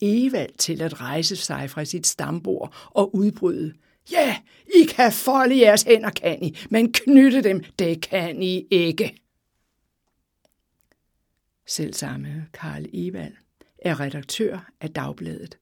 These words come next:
København. Alle redaktionsmøder holdes i Café Bernina ved hjørnebordet med udsigt over Badstuestræde. I dag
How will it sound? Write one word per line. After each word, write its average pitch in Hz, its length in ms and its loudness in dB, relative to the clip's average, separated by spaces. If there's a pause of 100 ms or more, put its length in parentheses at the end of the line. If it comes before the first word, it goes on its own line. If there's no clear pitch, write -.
København. - 460 -18 (1160)
Alle 165 300 -4
redaktionsmøder 151 840 -8
holdes 170 460 -6
i - 140 -14
Café 135 200 -12
Bernina 143 580 -10 (320)
ved 160 120 -2
hjørnebordet 151 840 -10 (240)
med 185 160 -4 (100)
udsigt 160 600 -12
over - 340 -18 (100)
Badstuestræde. 156 880 -14 (1200)
I 147 140 -12 (160)
dag - 320 -12